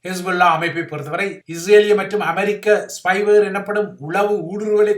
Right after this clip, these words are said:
தவிர்ப்பதற்காக அந்த அமைப்பின் உறுப்பினர்கள் பொதுவாக உயர் தொழில்நுட்ப சாதனங்களை பயன்படுத்திக் கொள்வதில்லை. இந்த விடயத்தில் அதன் தலைவர் நசன் ஹசரல்லா உறுப்பினர்களுக்கு அடிக்கடி எச்சரிக்கைகளை விடுத்துக் கொள்வது வழக்கம்.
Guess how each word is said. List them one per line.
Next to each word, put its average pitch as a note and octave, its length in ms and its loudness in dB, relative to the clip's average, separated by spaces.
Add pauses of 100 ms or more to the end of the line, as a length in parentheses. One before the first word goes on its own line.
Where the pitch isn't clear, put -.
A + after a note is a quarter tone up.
தவிர்ப்பதற்காக G3+ 840 0 (220)
அந்த F#3 240 -2
அமைப்பின் F#3+ 400 -4
உறுப்பினர்கள் G3+ 520 0 (160)
பொதுவாக G3 500 2 (200)
உயர் G#3 300 0
தொழில்நுட்ப G#3 440 -4
சாதனங்களை G#3 680 -2 (100)
பயன்படுத்திக் A3 600 -8
கொள்வதில்லை. A3 400 -4 (540)
இந்த F3 120 -10
விடயத்தில் A3+ 520 -2
அதன் F3+ 220 -8
தலைவர் G3 360 0
நசன் E3 380 -8
ஹசரல்லா G#3+ 400 0 (340)
உறுப்பினர்களுக்கு A#3 680 -2 (120)
அடிக்கடி G3 440 -4 (120)
எச்சரிக்கைகளை A3+ 640 -4
விடுத்துக் A3 320 -8
கொள்வது A#3 240 -4
வழக்கம். B3 380 -4